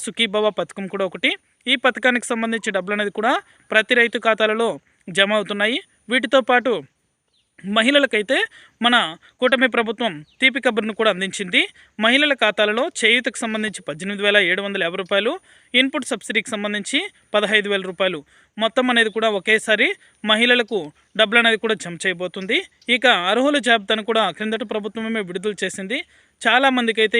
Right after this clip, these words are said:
అమౌంట్ అనేది కూడా పెండింగ్ అయితే పెట్టడం జరిగింది. ఈ పెండింగ్ అమౌంట్ అనేది కూడా ఒకేసారి మహిళల ఖాతాలలో జమ చేసేందుకు కీలక నిర్ణయం అయితే తీసుకుంది. అప్‌డేట్ అనేది కూడా విడుదల చేయబోతున్నారు. డేట్ అనేది కూడా ఫిక్స్ చేస్తారు. డేట్ విడుదల చేసిన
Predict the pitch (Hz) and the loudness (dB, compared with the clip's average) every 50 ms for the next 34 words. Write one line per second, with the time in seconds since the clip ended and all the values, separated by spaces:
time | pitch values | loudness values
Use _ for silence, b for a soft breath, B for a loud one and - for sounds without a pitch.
0 | 214 196 202 202 208 208 220 214 214 202 196 220 214 202 - - 180 185 202 214 | 0 0 0 -4 -4 -4 -6 -6 -6 -6 -4 -4 -4 -4 -4 -6 -6 -4 -4 -4
1 | 208 202 196 175 196 170 190 180 170 190 185 180 185 180 180 196 190 214 285 359 | -2 -2 -4 -4 -4 -4 -4 -4 -4 -4 -4 -4 -6 -6 -6 -8 -6 -4 -6 -6
2 | - b b b b b b 247 262 233 - 247 247 262 277 277 262 254 240 240 | -6 b b b b b b 2 2 4 4 4 4 4 2 2 2 0 0 0
3 | 240 220 240 240 240 226 226 226 226 220 208 190 - - 240 240 - 240 226 226 | -2 -2 -2 -2 -2 -2 -2 0 0 0 -2 -2 0 0 0 2 2 2 2 2
4 | 277 381 370 _ b b b b b 214 214 226 254 254 254 220 214 - 214 208 | 2 0 -4 _ b b b b b 0 2 4 4 4 4 2 2 0 -2 0
5 | 190 214 214 214 214 208 180 - 180 180 180 - 208 190 - 220 202 196 196 190 | 2 0 0 0 -2 -4 -6 -6 -10 -8 -6 -4 -4 -4 -4 -4 -6 -6 -6 -6
6 | - 262 311 349 - b b b b b b 247 240 254 254 240 247 214 202 196 | -6 -6 -6 -6 -8 b b b b b b 4 4 4 4 2 2 0 2 2
7 | 196 214 208 202 196 190 180 208 190 - 190 165 - - - 165 160 156 - - | 4 4 4 4 2 0 0 0 -2 -2 -4 -10 -10 -10 -12 -12 -12 -12 -14 -14
8 | _ b b b b b b 196 196 190 269 277 277 269 269 269 262 226 - 262 | _ b b b b b b -2 2 4 4 6 6 4 4 4 2 2 2 0
9 | 254 214 208 214 208 240 240 208 - 233 220 202 214 208 - 220 214 208 208 226 | 0 0 0 0 0 0 0 0 2 0 0 0 -2 -4 -4 -4 -2 -2 0 0
10 | 285 294 208 220 233 214 233 233 226 214 208 226 214 202 - 185 151 - - - | 0 0 2 2 2 2 0 -2 -2 -2 -4 -6 -6 -6 -8 -10 -10 -8 -6 -6
11 | 202 190 - 214 202 208 277 359 - b b b b b b - - 170 233 269 | -6 -4 -2 -2 -2 -2 -2 -6 -8 b b b b b b -4 0 2 2 2
12 | 277 302 254 226 196 202 233 247 262 233 - 240 220 - 233 | 2 0 -6 -6 -4 -2 0 0 0 0 0 -2 -2 -4 -4